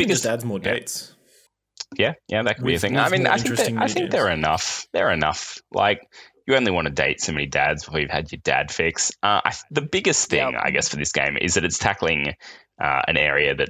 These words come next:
Speaker 2: hasn't really been touched with Western games before, uh, especially in the mainstream, and that's, you know, the fact that gay people go on dates and that gay people maybe wanna play games,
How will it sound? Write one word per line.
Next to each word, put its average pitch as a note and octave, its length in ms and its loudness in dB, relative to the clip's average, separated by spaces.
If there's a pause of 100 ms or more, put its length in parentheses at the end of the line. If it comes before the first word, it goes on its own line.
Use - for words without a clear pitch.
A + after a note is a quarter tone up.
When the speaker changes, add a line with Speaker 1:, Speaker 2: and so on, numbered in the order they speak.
Speaker 2:
hasn't D#2 360 -2
really A1+ 260 -2
been G#1+ 180 -2
touched - 380 -2
with E2 140 -2 (380)
Western - 400 -2
games - 520 -4 (100)
before, - 320 -6 (300)
uh, B1+ 260 0 (240)
especially F2 600 2
in - 60 -6
the - 60 -10 (120)
mainstream, D2 400 -2
and D#2 80 -2
that's, - 280 -4
you - 80 -6
know, B1 220 -2
the - 80 -4
fact - 300 -2
that F#2 120 -6
gay G#2+ 200 0
people C3 220 -2
go D3 180 -2
on F3 80 -4
dates - 460 -2
and A#2+ 180 0
that - 100 -4
gay C3 160 0
people D3 280 0
maybe G#2 320 2
wanna A#2 200 -2
play D3+ 200 -2
games, G2+ 420 0